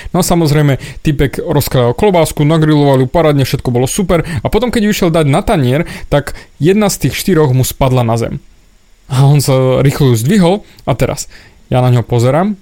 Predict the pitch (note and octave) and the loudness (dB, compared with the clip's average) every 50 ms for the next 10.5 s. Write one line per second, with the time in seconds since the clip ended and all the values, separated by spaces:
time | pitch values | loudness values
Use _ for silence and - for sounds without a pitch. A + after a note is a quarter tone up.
0 | _ _ - - C#3 C3 B2+ B2 A#2+ - - - - - - C3+ C#3+ C#3+ C#3 C3+ | _ _ -6 -2 0 0 0 0 -2 -2 -6 -12 -8 -4 -2 0 2 2 2 2
1 | B2+ A#2 A2 - - - - _ _ _ _ - C3 B2 B2 A#2 A#2 A#2+ B2 B2+ | 0 0 -2 -6 -10 -16 -20 _ _ _ _ -4 -4 -2 -2 0 0 0 0 0
2 | E3 G#3 G#3 - _ _ _ - _ - E3+ G3+ G3+ E3+ C3 A#2 - - C#3 - | 0 0 -2 -6 _ _ _ -14 _ -2 0 0 2 0 0 -2 -6 -8 -10 -12
3 | _ _ _ - - - - B2 B2+ - A#2 G2+ - - - - - _ _ _ | _ _ _ -20 -16 -8 -6 -4 -4 -4 -6 -8 -10 -14 -18 -20 -20 _ _ _
4 | - - - - D3 - - - - - E3+ - - - - - _ _ _ _ | -12 -6 -6 -6 -4 -4 -8 -10 -10 -12 -18 -18 -20 -20 -20 -20 _ _ _ _
5 | _ _ _ _ _ - - D#3 F3 E3+ - - - B2+ - - - C#3 - - | _ _ _ _ _ -4 -2 -2 -2 -4 -6 -8 -8 -8 -8 -10 -12 -12 -14 -16
6 | - - - - - B2+ B2+ B2+ B2+ A#2+ B2 A#2+ A2 - - - - - - - | -20 -20 -12 -6 -2 0 0 2 2 2 0 0 -2 -6 -10 -20 -16 -10 -4 -2
7 | C#3+ C#3 C3+ C3+ C#3 C#3 C#3+ C#3+ D3 D3 D3 D3 D3 C#3+ D#3 D#3+ G3+ F#3+ - - | 0 0 2 2 2 2 2 2 2 4 4 2 2 0 0 0 0 0 0 0
8 | C#3+ B2 B2+ A#2 A2+ A2 - C#3+ A#2+ - - B2 A#2 F2 B2+ A#2 A#2 - - - | 0 0 0 0 0 0 0 -2 0 0 -2 -4 -2 -2 -4 -6 -6 -6 -12 -18
9 | - - - - - - - - - - - _ _ _ - C#3+ A#2+ C3 C3 A#2 | -20 -20 -20 -18 -18 -20 -20 -20 -20 -20 -20 _ _ _ -2 0 0 2 0 0
10 | A#2 A#2+ A#2 A#2 A2+ A#2 A#2+ A#2 - A#2 | 0 0 0 2 2 2 0 0 -2 -6